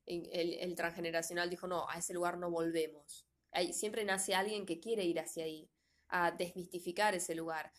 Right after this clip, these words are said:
a darnos cuenta que lo que asociamos a ese lugar eran emociones y no tiene nada que ver con el lugar concreto, con la dirección o con el proyecto, o con la sexualidad, la forma de ser, el, el modo de vida, el país. Nosotros lo que nos pasa a nivel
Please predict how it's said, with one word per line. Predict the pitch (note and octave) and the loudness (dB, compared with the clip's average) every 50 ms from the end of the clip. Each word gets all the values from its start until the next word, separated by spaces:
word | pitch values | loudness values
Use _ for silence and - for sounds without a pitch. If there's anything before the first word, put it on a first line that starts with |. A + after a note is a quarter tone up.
| - - _ | -20 -12 _
a | - F3 | 0 2
darnos | F3+ F#3+ G3+ G#3 G3 G3 | 2 2 2 0 -4 -2
cuenta | - G3 G3+ G#3 G3+ | -4 -2 -2 -2 -4
que | G3 F3+ E3+ | -2 -2 -2
lo | E3+ E3+ E3+ | -2 -2 -4
que | - - F3 E3+ E3+ E3+ - - | -6 -6 -6 -4 -4 -4 -2 -2
asociamos | F3 E3+ - - F3 - - A3+ A#3 A#3 A3 G3+ | -4 -4 -2 -4 -6 -2 -2 0 -2 0 -2 -2
a | G3 G3+ | -2 -4
ese | G3+ G#3 G3 | -2 -4 -4
lugar | F#3 F3+ G3 G#3 A3 | -2 2 2 2 2
eran | A3 G3+ F#3+ F3+ E3+ E3+ | 2 0 -2 -2 -2 -4
emociones | E3+ E3 E3 - - B3+ B3+ A#3+ G#3 F#3 D#3+ D#3+ D#3+ | -4 -4 -4 -2 0 2 4 2 4 2 0 -2 -2
y | E3+ | -2
no | F3 F3+ | -4 -4
tiene | E3+ F#3+ F#3+ F#3+ | -4 -4 -2 0
nada | F#3+ F#3+ F#3 | -2 0 0
que | F#3 | 0
ver | F3+ F#3 F3+ | -2 -2 -2
con | F3+ F3 E3+ | -2 -4 -2
el | E3 E3+ | -2 -4
lugar | E3+ E3+ F3 F3+ F3 | -2 -2 -2 -2 -4
concreto, | F3 F3 F3 F#3+ G3+ G3+ G3+ F#3 - | -6 -10 -4 -4 -4 -2 -2 -4 -6
con | E3 E3 | -6 -8
la | E3 D#3+ | -8 -8
dirección | E3 D#3+ D#3+ - - - G3 F#3+ F#3+ F3 | -6 -6 -6 -6 -4 -4 -2 -2 -2 -4
o | E3 - | -4 -6
con | D#3 D3+ D#3 - _ _ _ _ _ - | -8 -12 -12 -16 _ _ _ _ _ -4
el | E3+ E3 | -4 -2
proyecto, | E3+ E3 - E3 - F#3+ G3 F#3+ - - D#3+ D#3+ | 0 0 0 2 2 0 0 0 -2 -4 -6 -6
o | - | -6
con | E3 E3+ E3 | -6 -8 -6
la | E3 E3 | -8 -8
sexualidad, | - D#3+ - - - D#3+ D#3+ D#3+ D#3+ F3 F3+ F#3 F3+ | -8 -10 -10 -6 -6 -4 -4 -2 2 4 4 6 4
la | E3+ E3 E3+ | 4 0 -4
forma | - F3 E3+ E3+ D#3 | -6 -6 -4 -4 -4
de | D#3 D3 | -4 -2
ser, | D3+ - - F#3+ G3 F#3+ F#3 F3+ F3 - - _ _ _ _ _ | -2 0 2 4 4 4 4 2 0 -4 -12 _ _ _ _ _
el, | - E3+ E3 D#3+ D#3 D#3 D#3+ | -4 -2 -2 -2 -2 -2 -4
el | D#3+ E3 | -2 -2
modo | E3+ E3+ F3 F3 F3 E3+ | 0 0 2 2 2 4
de | E3 D#3 D#3+ | 4 2 2
vida, | F3 G3 G3 F#3+ F3 E3+ E3 E3 D#3+ | 2 0 0 2 2 2 2 2 2
el | D#3+ D#3+ - | 0 -2 -2
país. | D#3+ D#3+ D#3+ F3 F#3+ G3 F#3 - - - _ _ _ _ _ _ _ _ _ _ _ - _ - - - _ | 0 0 0 0 0 -2 -4 -6 -8 -10 _ _ _ _ _ _ _ _ _ _ _ -4 _ -2 -2 -2 _
Nosotros | - F#3+ F#3 F#3+ A3+ A3 A#3 A#3+ A#3 | -6 -4 -2 -2 0 0 2 2 2
lo | G#3+ | 2
que | G#3 G#3 F#3 | 2 2 0
nos | F#3+ F#3 | 0 -2
pasa | - - A#3 A#3 A3+ - B3 G#3+ | 2 4 4 4 6 4 0 0
a | |
nivel | G3+ F3+ F3+ F#3 G3 G3+ G#3 G3+ | 0 2 2 2 2 2 0 -2